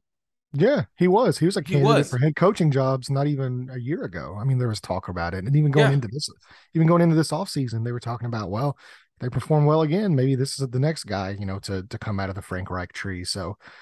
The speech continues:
Speaker 1: um, yeah, it's, everybody, like, thinks that you have to call plays, I guess, to be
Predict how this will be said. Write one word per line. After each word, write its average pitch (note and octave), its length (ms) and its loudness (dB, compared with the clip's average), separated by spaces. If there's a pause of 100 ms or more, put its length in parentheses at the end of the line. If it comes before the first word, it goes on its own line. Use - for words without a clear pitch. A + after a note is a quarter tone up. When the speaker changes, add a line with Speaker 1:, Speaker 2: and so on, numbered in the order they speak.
(200)
Speaker 1:
um, A#2 420 -2
yeah, G3+ 180 2
it's, F#3 360 0 (1160)
everybody, A#3 560 2
like, D#3+ 320 -4 (420)
thinks E3+ 220 2
that - 160 -4
you D3+ 80 0
have C#3 260 -4
to D3+ 100 -4
call C#3 300 -2
plays, D3 680 -4
I D3 120 -2
guess, D#3+ 380 0
to C#3+ 140 -2
be B2 480 -4